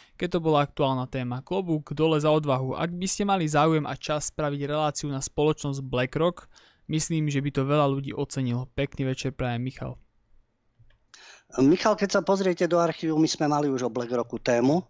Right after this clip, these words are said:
Speaker 2: V tejto chvíli vám nepoviem, kedy to bolo, ale keď sa pozriete do archívu, tak áno, špeciálne bola aj relácia a venovaná tomuto správcovi svetového majetku. Ja som tam aj spomínal, ako BlackRock lobuje, lobuje v Číne,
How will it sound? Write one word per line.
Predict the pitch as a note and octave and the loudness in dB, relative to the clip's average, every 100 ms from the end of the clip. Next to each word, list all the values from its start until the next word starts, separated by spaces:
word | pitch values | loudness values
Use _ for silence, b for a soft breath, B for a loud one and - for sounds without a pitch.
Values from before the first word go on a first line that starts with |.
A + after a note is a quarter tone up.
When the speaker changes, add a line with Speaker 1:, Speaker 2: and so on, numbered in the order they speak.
| _ _ _ _ _ _ | _ _ _ _ _ _
Speaker 2:
V | C3+ | -2
tejto | B2+ C3+ | -2 -2
chvíli | C#3+ C#3 | 0 0
vám | B2+ | 2
nepoviem, | B2 C3 C3+ B2 | 2 2 2 2
kedy | A2+ B2 A#2+ | 0 -2 0
to | A#2 | 0
bolo, | A#2+ B2 C3 | 0 2 2
ale | - A2+ A#2 A2+ A2 - B B B | 2 2 2 0 -4 -8 B B B
keď | B2+ | -4
sa | - - | -2 0
pozriete | C3 C3 A#2 A2+ | 0 -2 -2 0
do | A#2 | 0
archívu, | A#2 - B2 A#2 B2 | 0 -2 -4 -4 -2
tak | A#2+ G#2 | -4 -4
áno, | A#2 A#2+ A#2+ G#2+ | 0 2 2 -2
špeciálne | - B2+ - A#2 A2+ G#2+ | -4 -6 -2 -2 0 -2
bola | A#2+ A2 | 0 0
aj | G#2+ | 0
relácia | A2+ A#2+ A2 C3 B2 B2 | -2 -4 -4 -2 -2 0
a | G#2 | 0
venovaná | A2 A2 A2+ A2 A2+ B2+ - B B B B - | 0 0 2 0 -2 -4 -10 B B B B -2
tomuto | A2+ A#2 A2 | 0 2 2
správcovi | - - A#2 A#2+ A#2 C#3 A#2+ A#2+ | 0 2 2 2 0 0 0 -2
svetového | - A#2 C3 A#2 A2+ | -2 -4 -2 0 2
majetku. | A2+ A#2 A#2 E3 | 2 0 0 2
Ja | E3 | 2
som | - C#3 | 2 0
tam | C3+ | 0
aj | A#2+ - | -2 -2
spomínal, | C3+ C3 B2+ A#2 A#2 B B B | -2 0 0 -2 -6 B B B
ako | B2+ - | -2 -2
BlackRock | A#2+ C#3 D3 C3+ A#2 - | 0 0 0 -2 -2 -4
lobuje, | C3 C3+ C3 A#2+ G#2 F2+ | -4 -2 -4 -6 -6 -6
lobuje | - C3 A#2 G2+ | -4 -2 -2 -6
v | - | -4
Číne, | - C3 B2+ | -4 -2 -2